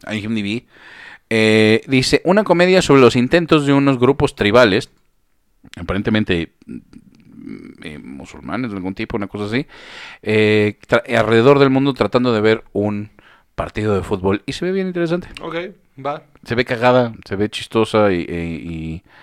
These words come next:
Speaker 1: y
Speaker 2: Te llamó la atención
Speaker 1: no
Speaker 2: porque
Speaker 1: la
Speaker 2: nosotros estamos escribiendo un sketch justo de eso. De que se les va la luz y entonces están tratando un
Speaker 1: Ah,
Speaker 2: partido.
Speaker 1: tienes toda razón, ya lo recordé eso. Yo, ¿de qué estás hablando? ¿Cuál,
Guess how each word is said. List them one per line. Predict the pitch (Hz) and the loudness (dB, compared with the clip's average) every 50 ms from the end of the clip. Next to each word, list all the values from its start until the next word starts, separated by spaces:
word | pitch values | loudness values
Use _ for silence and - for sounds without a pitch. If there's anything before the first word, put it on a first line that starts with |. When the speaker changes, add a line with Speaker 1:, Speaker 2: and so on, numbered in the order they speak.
| - - - - - - _ _ _ _ | -20 -20 -20 -20 -20 -20 _ _ _ _
Speaker 1:
y | - 90 92 90 90 87 87 85 87 85 85 | -12 -10 -8 -6 -6 -6 -6 -8 -8 -6 -6
Speaker 2:
Te | 85 | -6
llamó | - 92 92 | -4 -4 -2
la | 95 | -2
atención | 95 95 98 98 101 120 143 | -2 -2 -2 0 0 -2 -2
Speaker 1:
no | 175 | -2
Speaker 2:
porque | - - 143 | -4 -6 -4
Speaker 1:
la | 104 | -4
Speaker 2:
nosotros | 104 107 104 101 151 135 | -4 -4 -4 -4 -6 -4
estamos | - - 135 135 120 - | -2 -2 -2 -2 -4 -8
escribiendo | - - 107 107 117 117 120 120 120 127 127 | -14 -16 -10 -8 -8 -6 -6 -8 -8 -10 -10
un | 117 107 | -10 -10
sketch | - - - 123 123 123 - - | -12 -10 -10 -10 -8 -8 -12 -14
justo | - - - 127 120 - - 110 | -14 -16 -16 -18 -16 -12 -12 -12
de | 95 | -12
eso. | 90 - - _ _ _ _ _ _ _ _ _ _ _ _ _ _ _ _ _ _ _ _ _ _ _ _ _ _ _ _ _ _ _ _ _ _ _ _ _ _ _ _ _ _ _ _ _ _ _ _ _ | -12 -14 -20 _ _ _ _ _ _ _ _ _ _ _ _ _ _ _ _ _ _ _ _ _ _ _ _ _ _ _ _ _ _ _ _ _ _ _ _ _ _ _ _ _ _ _ _ _ _ _ _ _
De | _ _ 101 101 | _ _ -18 -18
que | - | -16
se | - - 117 | -14 -14 -14
les | 98 92 90 | -14 -12 -10
va | 101 117 | -8 -8
la | 117 120 | -6 -6
luz | 113 113 120 120 120 123 127 135 131 - | -6 -6 -8 -8 -8 -10 -12 -14 -14 -16
y | 117 | -18
entonces | 95 - 107 98 - | -16 -16 -16 -16 -14
están | 123 113 104 101 101 | -14 -14 -14 -14 -12
tratando | 95 95 90 - 95 | -10 -10 -10 -10 -12
un | 95 | -12
Speaker 1:
Ah, | |
Speaker 2:
partido. | 92 101 95 90 90 101 92 | -12 -12 -12 -12 -14 -14 -12
Speaker 1:
tienes | 90 82 76 | -14 -14 -14
toda | - 76 71 73 69 | -14 -14 -14 -14 -16
razón, | 69 - 73 71 | -18 -20 -20 -18
ya | 73 78 78 | -16 -16 -14
lo | 73 71 | -14 -16
recordé | 67 67 - 76 73 76 76 76 | -18 -16 -14 -12 -10 -10 -10 -10
eso. | 76 - - | -12 -14 -14
Yo, | 78 76 73 | -16 -16 -16
¿de | - - 76 78 | -16 -18 -20 -16
qué | - - | -18 -18
estás | - - 90 80 | -18 -16 -16 -14
hablando? | 78 71 80 85 82 | -14 -14 -12 -14 -16
¿Cuál, | 78 _ - 190 202 | -14 _ -12 -12 -12